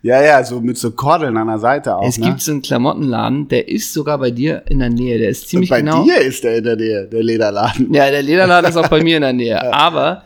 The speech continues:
Speaker 2: es gibt so einen Laden, der ist, äh,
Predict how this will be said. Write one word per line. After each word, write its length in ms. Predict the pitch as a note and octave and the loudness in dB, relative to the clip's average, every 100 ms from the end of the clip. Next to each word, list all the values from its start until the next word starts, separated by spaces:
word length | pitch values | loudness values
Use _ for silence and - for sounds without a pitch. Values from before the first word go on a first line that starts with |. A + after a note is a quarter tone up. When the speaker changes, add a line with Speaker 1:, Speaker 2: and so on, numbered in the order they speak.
| _ _ _ | _ _ _
Speaker 2:
es 220 | - - - | -8 -8 -6
gibt 280 | G#3+ - | -6 -6
so 120 | - C#3+ | -8 -4
einen 120 | C3 | -2
Laden, 580 | B2+ C#3 F#3+ G#3+ A3+ A#3 _ _ _ _ _ - | -2 0 -2 -4 -10 -12 _ _ _ _ _ -2
der 340 | C3+ - - | 0 -2 -4
ist, 540 | G3 G3+ - - - - _ _ - | -4 -4 -6 -14 -16 -20 _ _ -6
äh, 360 | C#3 C#3 C3+ | -4 0 -2